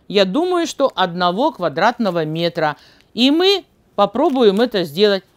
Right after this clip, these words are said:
Хотя здесь только Максим и фитоспорина нет, но я покажу, сколько нужно препарата.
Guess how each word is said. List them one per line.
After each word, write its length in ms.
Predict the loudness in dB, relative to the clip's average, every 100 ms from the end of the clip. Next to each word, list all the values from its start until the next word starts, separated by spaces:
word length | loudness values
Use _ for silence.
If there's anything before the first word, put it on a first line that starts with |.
| _ _ _ _ _
Хотя 320 | -2 0 2 0
здесь 220 | 0 -2
только 340 | -2 0 0
Максим 580 | 0 -2 -2 0 0 -2 -14 _
и 60 |
фитоспорина 600 | -8 -6 -8 -4 -2 0
нет, 200 | 0 0 -2
но 80 | 0
я 120 | 0
покажу, 460 | 0 -2 -2 -2 -4 -10 _
сколько 440 | 0 4 4 2
нужно 380 | -2 -2 -2 -4
препарата. 720 | -6 -6 -2 0 0 -2 -10